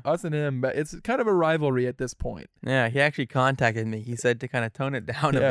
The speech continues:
Speaker 2: bit
Speaker 1: he gave
Speaker 2: because he
Speaker 1: us a
Speaker 2: was like, "You, what's going on?
Speaker 1: He
Speaker 2: You
Speaker 1: gave
Speaker 2: guys"
Speaker 1: us a cease and assi-, cease
Speaker 2: Yeah.
Speaker 1: and desist, desist?
Speaker 2: Yeah, and a restraining
Speaker 1: And
Speaker 2: order.
Speaker 1: a <laughs> restraining order. We're actually
Speaker 2: So
Speaker 1: not allowed to talk about him anymore. This is the last episode we're allowed to say his
Speaker 2: Yeah.
Speaker 1: name.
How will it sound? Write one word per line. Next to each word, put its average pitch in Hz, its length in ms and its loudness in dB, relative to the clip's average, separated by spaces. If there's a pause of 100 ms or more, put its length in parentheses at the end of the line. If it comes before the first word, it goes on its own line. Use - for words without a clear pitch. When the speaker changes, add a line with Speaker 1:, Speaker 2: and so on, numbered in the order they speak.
Speaker 2:
bit 117 100 -2 (100)
Speaker 1:
he 147 120 -4
gave 165 180 4
Speaker 2:
because - 140 2
he 131 40 2
Speaker 1:
us 127 60 2
a - 40 4
Speaker 2:
was 131 120 2
like, 135 380 2 (260)
"You, 170 220 -2
what's 175 200 2
going 180 320 0
on? 175 300 4
Speaker 1:
He 147 80 4
Speaker 2:
You 151 60 2
Speaker 1:
gave 160 160 6
Speaker 2:
guys" 165 200 2
Speaker 1:
us - 0 -
a 135 160 2
cease 165 300 -4
and 135 100 -4
assi-, 139 420 -2
cease - 300 2
Speaker 2:
Yeah. 117 280 8
Speaker 1:
and 110 80 -2
desist, 156 680 -2
desist? 160 380 -4
Speaker 2:
Yeah, 110 280 4 (200)
and 139 160 6
a 135 40 4
restraining 117 600 0
Speaker 1:
And 143 80 -2
Speaker 2:
order. 160 160 0
Speaker 1:
a - 40 -6
<laughs> - 20 0
restraining - 680 -2
order. 143 320 -6 (240)
We're 156 80 2
actually 143 220 4
Speaker 2:
So 117 80 4
Speaker 1:
not 151 160 4
allowed 151 200 2
to 143 60 -2
talk 143 320 0
about 117 240 -4
him 113 100 -8
anymore. 113 320 -4
This 151 120 -2
is 160 80 -10
the 151 80 2
last 139 320 2
episode 135 420 0
we're 131 120 2
allowed 117 200 0
to 120 100 -6
say 120 180 -4
his 120 80 0
Speaker 2:
Yeah. 117 240 2
Speaker 1:
name. 113 140 -10